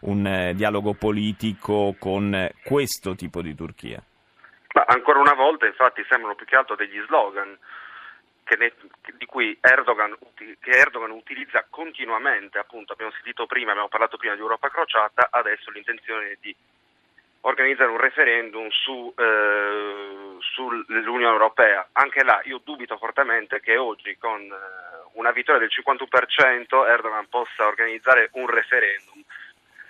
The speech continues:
Speaker 2: Non rischierebbe mai di un-, un'eventuale sconfitta, che ripetiamo, oggi, oggi Erdogan ha vinto un referendum col cinquantuno per cento, dunque <laughs> bisognerà capire un pochettino quanto siano degli slogan o quanto ci sia dietro invece un programma politico.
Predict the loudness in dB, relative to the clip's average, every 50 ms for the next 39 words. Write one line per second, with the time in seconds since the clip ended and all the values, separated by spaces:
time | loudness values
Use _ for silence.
0 | _ _ _ -2 -2 -2 0 -2 -4 -2 2 4 6 8 8 6 4 2 -2 -2
1 | -2 0 2 2 2 2 0 -4 -8 -12 -16 -16 -16 -14 -16 -16 -18 -18 -20 -20
2 | -20 -20 -20 _ -20 -20 -20 -20 _ -14 -14 -14 -10 -2 0 2 4 4 4 4
3 | 4 2 4 4 2 -2 -6 -12 -12 -8 -6 -6 -6 -6 -6 -6 -6 -4 -4 -4
4 | -4 -4 -6 -6 -4 -2 -2 -4 -4 -6 -10 -8 -8 -8 -8 -8 -8 -8 -8 -8
5 | -10 _ _ _ _ _ _ _ _ _ _ -20 _ _ _ _ -10 -8 -8 -2
6 | 2 4 4 4 4 0 -4 -4 -6 -10 _ _ _ _ _ -6 -6 -4 -6 -12
7 | -10 -6 -6 -6 -6 -6 -12 -12 -12 -16 -12 -12 -12 -10 -8 -10 -6 -6 -6 -6
8 | -6 -8 -10 -10 -10 -10 -6 -6 -6 -6 -6 -12 -14 _ -6 -6 -4 -2 0 2
9 | 2 2 0 -2 -8 -10 -10 -12 -12 -12 -10 -10 -10 -12 -12 _ -8 0 2 4
10 | 6 6 6 8 8 6 6 6 4 2 2 4 2 2 2 2 0 -4 -4 -4
11 | -2 -2 -2 -4 -4 -2 _ 4 4 4 4 0 -8 -10 -8 -6 -4 -4 -4 -6
12 | -6 _ -16 -16 -14 -14 -16 -6 0 2 2 4 4 2 2 0 0 -2 -4 -6
13 | -6 -6 -14 -14 -14 -8 -6 -6 -4 -4 -6 -8 -8 -14 -14 -18 -18 -20 _ -20
14 | -16 _ -4 -4 0 0 -2 -2 -2 -6 -14 -14 -14 -16 -16 -16 -20 -20 _ -20